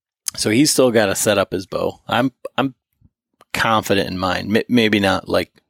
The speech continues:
I was getting some kicks. I was watching the arrows, getting,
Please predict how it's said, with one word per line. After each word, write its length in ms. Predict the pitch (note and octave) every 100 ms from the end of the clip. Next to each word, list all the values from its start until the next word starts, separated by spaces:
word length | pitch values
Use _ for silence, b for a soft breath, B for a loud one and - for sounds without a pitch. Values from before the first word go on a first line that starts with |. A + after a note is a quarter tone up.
| _ B B B
I 60 | F3
was 220 | A3 -
getting 220 | A2+ G2+
some 220 | - F#2+ - _
kicks. 500 | - G#2 - - - b b b b _ _ -
I 120 | A2+
was 180 | G#2 G2
watching 440 | G2 A#2 A2+ G2+
the 100 | -
arrows, 420 | G2 F#2+ F2+ - - _ b b b b b b _ _ _ _
getting, 420 | G#2 G#2+ G#2 F#2+